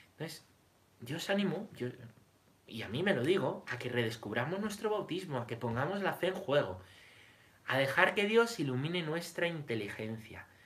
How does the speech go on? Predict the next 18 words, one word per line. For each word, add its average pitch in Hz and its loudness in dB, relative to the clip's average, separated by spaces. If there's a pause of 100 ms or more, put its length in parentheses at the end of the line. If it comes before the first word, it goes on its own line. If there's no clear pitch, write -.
(260)
para 117 2
que 120 0
la 107 2
fe - -4
se 127 -2
mostaza. 170 2 (540)
"Si 120 -14
tuvieras 123 -2
fe, - -6 (260)
como 123 -4
un 123 -4
granito 127 -4
de 110 -4
mostaza". 98 -8 (360)
¿No 127 -8
sabéis 147 -2
esa 143 -4
canción? 147 2